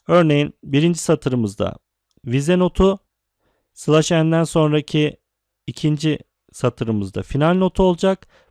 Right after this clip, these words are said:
Buradaki slash n nedeniyle üçüncü satıra ortalama değişkeni ve ortalama ifadesi yazdırılacak. Daha sonra console read key komutuyla bir tuşa basılana kadar ekranın beklemesini sağlıyoruz.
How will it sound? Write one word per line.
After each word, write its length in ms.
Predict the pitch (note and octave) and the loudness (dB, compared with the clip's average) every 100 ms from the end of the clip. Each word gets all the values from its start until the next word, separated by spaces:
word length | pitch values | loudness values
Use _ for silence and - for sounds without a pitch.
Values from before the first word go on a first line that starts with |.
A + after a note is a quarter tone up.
| - | -6
Buradaki 340 | E3 F3+ - | -2 -2 -4
slash 340 | - F3 F3 F3+ | -4 0 0 0
n 200 | E3+ D#3+ | 0 0
nedeniyle 460 | C#3+ C3+ B2 A2+ | 0 0 -2 0
üçüncü 340 | A#2 - D#3+ - | -2 -4 -6 -4
satıra 400 | C#3+ - A2+ F#2 | -4 -4 -2 0
ortalama 640 | B2+ B2+ C3 A#2+ G#2+ A2 | 0 0 -2 -2 -2 -2
değişkeni 600 | D3+ C#3+ - D3+ D3+ E3+ - _ _ | -2 -4 -4 -4 -4 -6 -10 _ _
ve 300 | - B2 A#2+ - _ _ _ _ _ _ - | -6 -2 -2 -4 _ _ _ _ _ _ -4
ortalama 500 | B2 B2+ D3+ C#3+ C3+ | -2 0 -2 -2 -2
ifadesi 520 | A2+ A2+ A2 B2+ - | -2 -2 -2 -4 0
yazdırılacak. 720 | F#3 C#3+ A#2+ G#2+ F#2+ - - - - _ _ _ _ _ _ _ _ _ _ - | 4 4 2 -2 -2 -6 -16 -18 -18 _ _ _ _ _ _ _ _ _ _ 2
Daha 180 | F3 A#3 | 4 4
sonra 280 | G#3+ C#3 - | 4 2 2
console 580 | D#3 F3 - F3 C3+ D3+ | 2 2 2 2 2 2
read 180 | G3 - | 0 0
key 200 | C3 G2+ | 0 0
komutuyla 720 | - D#3 F#3 G3+ F3 F#3+ G3+ _ _ _ _ - | 0 0 0 0 2 2 -2 _ _ _ _ -2
bir 100 | G3+ | -2
tuşa 340 | - - A#2+ | 0 0 2
basılana 460 | C3 - F3+ F#3 F3+ | 0 0 0 0 0
kadar 420 | F3+ F#3 G3 - _ _ - | 2 2 0 -4 _ _ -4
ekranın 460 | - C3 A#2 D3 | -2 -2 -2 0
beklemesini 720 | F3 - A#2+ A2+ - F#3 A3 - _ | 0 0 -2 -2 -2 -2 -2 -6 _
sağlıyoruz. 720 | - D#3+ C#3 G2 F2 - | 4 6 6 2 -2 -8